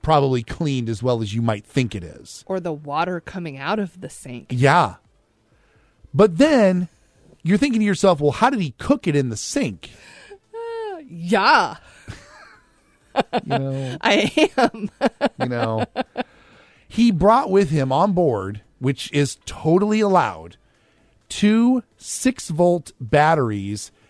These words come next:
Speaker 1: and then wired them to an immersion beverage heater. So he essentially took these clips, he clipped them onto the battery,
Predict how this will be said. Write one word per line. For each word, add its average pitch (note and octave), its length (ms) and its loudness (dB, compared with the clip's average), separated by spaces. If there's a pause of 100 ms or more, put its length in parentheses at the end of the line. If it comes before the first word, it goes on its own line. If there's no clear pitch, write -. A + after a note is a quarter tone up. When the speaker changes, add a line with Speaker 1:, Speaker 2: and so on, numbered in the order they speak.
(280)
Speaker 1:
and D#3+ 140 2
then C#3 320 0
wired F3 520 4
them C3+ 320 0
to D#3+ 600 0 (440)
an C#3+ 140 0
immersion F3+ 840 0 (120)
beverage D#3 720 0
heater. B2+ 560 -6 (480)
So F#3 160 0
he E3+ 60 4
essentially A#3 340 0
took - 180 0
these D#3+ 180 -4
clips, E3 480 0
he D3+ 80 -4
clipped - 280 -6
them G3 100 4
onto F#3+ 220 0
the F3+ 100 -4
battery, A#2+ 680 0